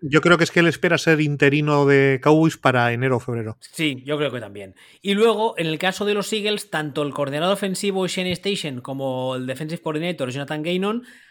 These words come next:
Speaker 2: ambos tenían, habían tenido ofertas, habían tenido entrevistas y ambos han salido a decir que no, que se quedan con Eagles ambos, con lo cual creo que también es una buena noticia para Eagles.
Speaker 1: Cojonuda para ellos, de hecho, sí.
Speaker 2: Sí. Ah, el único que está por ver,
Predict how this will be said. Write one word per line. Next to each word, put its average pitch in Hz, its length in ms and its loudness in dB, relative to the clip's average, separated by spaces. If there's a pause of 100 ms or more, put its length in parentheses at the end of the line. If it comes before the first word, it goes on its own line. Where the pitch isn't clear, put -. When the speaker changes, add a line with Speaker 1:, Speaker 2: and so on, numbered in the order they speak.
(220)
Speaker 2:
ambos 196 440 0
tenían, 180 560 0 (460)
habían 139 280 0
tenido 147 220 0
ofertas, 196 400 0
habían 147 440 -4
tenido 143 560 0
entrevistas 202 640 -2
y 151 140 -4
ambos 165 280 -4
han 151 120 -4
salido 147 260 -4
a 147 40 2
decir 226 280 -2
que 165 100 -6
no, - 180 -10
que - 100 -20
se - 100 -12
quedan 131 240 -6
con 120 180 -8
Eagles 139 420 -8
ambos, 101 400 -18
con 113 160 -14
lo 107 100 -10
cual 127 240 -6
creo 120 180 -10
que 123 40 -10
también 117 260 -12
es 120 100 -12
una 131 100 -8
buena 123 200 -6
noticia 123 320 -12
para 104 180 -16
Eagles. 92 420 -20 (420)
Speaker 1:
Cojonuda 127 420 -4
para 127 180 -4
ellos, 117 200 -6
de 117 60 -12
hecho, 110 140 -16
sí. 107 160 -18 (100)
Speaker 2:
Sí. - 460 -12
Ah, 160 380 -2
el 175 160 4
único 220 220 2
que 220 60 2
está 220 200 2
por 220 140 2
ver, 247 300 2